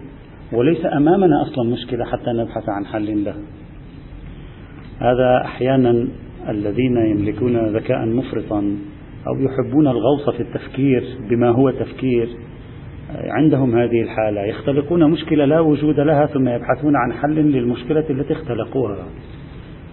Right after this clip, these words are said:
هؤلاء يقولون للطوفي: "أنت قبل قليل قلت بأن الشريعة مبنية على المصلحة،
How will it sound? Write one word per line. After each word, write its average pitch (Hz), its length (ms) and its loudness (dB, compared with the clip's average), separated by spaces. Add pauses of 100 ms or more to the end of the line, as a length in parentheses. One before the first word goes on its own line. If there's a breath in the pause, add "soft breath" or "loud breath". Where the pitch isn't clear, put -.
(560)
هؤلاء 185 380 4
يقولون 180 440 6
للطوفي: 170 720 4 (100)
"أنت 185 260 2
قبل 190 380 0
قليل 180 560 6 (100)
قلت 185 220 4 (200)
بأن 147 360 4
الشريعة 160 680 0
مبنية 147 400 4
على 120 160 0
المصلحة، 107 400 -8